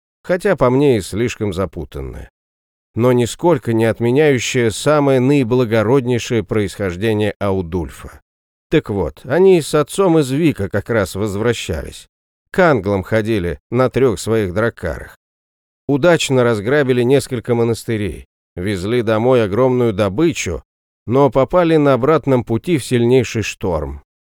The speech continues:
Два драккара попали в сети великанши Ран,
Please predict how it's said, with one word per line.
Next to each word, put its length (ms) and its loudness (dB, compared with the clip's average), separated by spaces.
Два 420 0
драккара 680 0
попали 520 0
в 80 -8
сети 380 -2
великанши 760 0
Ран, 480 0